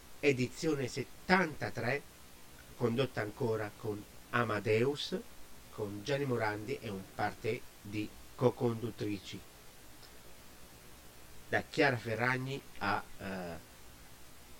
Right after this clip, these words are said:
a Virginia Raffaele.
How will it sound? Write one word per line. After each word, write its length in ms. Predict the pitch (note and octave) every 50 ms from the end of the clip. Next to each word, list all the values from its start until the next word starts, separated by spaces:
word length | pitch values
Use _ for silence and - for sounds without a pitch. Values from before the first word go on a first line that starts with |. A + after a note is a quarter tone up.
| - - - - - - - - - - - - - - - - - - - - - - - - - - - - - - - - - - - - - - - - - - - - - - - - - - - - - - - - - - - - - -
a 120 | - C3 A#2+
Virginia 540 | G#2+ A2+ A2+ A2+ G#2+ B2 D3+ D#3 D3 C#3 B2
Raffaele. 640 | B2 B2 A#2 - - A2+ G#2 G2+ F2+ E2+ - -